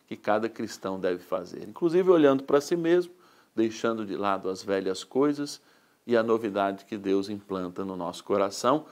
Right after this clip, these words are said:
com a ação do Espírito Santo. É para sermos livres que o Senhor nos libertou, diz a palavra. É para sermos, de fato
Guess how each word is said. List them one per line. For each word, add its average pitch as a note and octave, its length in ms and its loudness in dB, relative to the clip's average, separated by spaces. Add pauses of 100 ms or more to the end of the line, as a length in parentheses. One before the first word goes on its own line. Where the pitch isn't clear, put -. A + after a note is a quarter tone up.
(320)
com B2 260 0
a B2+ 60 4
ação A2 540 -4 (320)
do A2 100 -6
Espírito - 640 -6
Santo. - 480 -16 (500)
É - 120 6
para E3+ 180 6
sermos D#3 460 4
livres G3 600 2
que - 80 -4
o F3 60 0
Senhor B2 400 -2
nos A#2 160 -6
libertou, A#2 640 -2
diz G2 180 -10
a - 80 -6
palavra. - 540 -10 (460)
É F#2 100 -8
para G2 160 0
sermos, G#2 540 4
de G2 120 -8
fato G#2+ 680 0